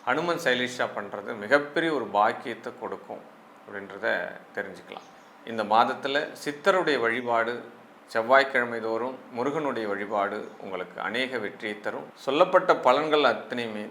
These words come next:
திருக்கணித முறைப்படி, பஞ்சாங்க முறைப்படி பலன்கள் சொல்லப்பட்டுள்ளன. இந்த பலன்கள்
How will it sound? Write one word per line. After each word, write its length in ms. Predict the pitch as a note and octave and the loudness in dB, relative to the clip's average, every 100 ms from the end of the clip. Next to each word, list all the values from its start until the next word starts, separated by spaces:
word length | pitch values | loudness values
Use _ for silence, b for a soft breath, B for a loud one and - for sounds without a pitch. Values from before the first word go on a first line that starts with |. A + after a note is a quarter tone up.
| - | -4
திருக்கணித 640 | D3 F#3+ F#3 D#3+ C#3 B2+ | 0 2 2 0 2 0
முறைப்படி, 500 | A2 G#2 G2+ G2 - - - | 0 -2 -4 -8 -8 -14 -6
பஞ்சாங்க 480 | A2+ A#2 C3+ C3 A#2+ | -4 2 4 4 2
முறைப்படி 440 | G2+ F#2 - G2+ D#3 A#2 G2 - | -4 -6 -6 -8 -8 -10 -8 2
பலன்கள் 360 | A#2 A#2 A2+ A2 | 2 4 -2 -2
சொல்லப்பட்டுள்ளன. 720 | F#2 G2 G2+ - F2+ F2+ F2+ - - | -4 -4 -6 -10 -10 -10 -12 -14 -8
இந்த 220 | C3+ F3 | -4 2
பலன்கள் 840 | E3+ D3+ D#3 F#3+ F#3 F3 B2+ C#3+ | 4 6 4 6 4 4 2 -2